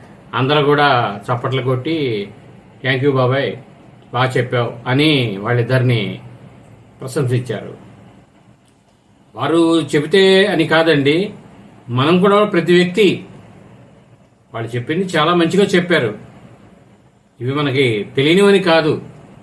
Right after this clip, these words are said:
కానీ ఏమిటంటే, మనం కూడా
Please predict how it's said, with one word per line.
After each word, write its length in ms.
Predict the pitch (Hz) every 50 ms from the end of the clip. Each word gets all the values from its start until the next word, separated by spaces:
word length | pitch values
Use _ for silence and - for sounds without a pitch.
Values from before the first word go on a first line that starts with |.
| - - - - _ _ _ _ _ _ _ _ _ _ _ -
కానీ 200 | 143 151 180 190
ఏమిటంటే, 680 | 180 180 196 196 196 190 180 180 208 226 240 233 208
మనం 360 | 170 143 139 139 151 180 202 214
కూడా 240 | 220 214 214 202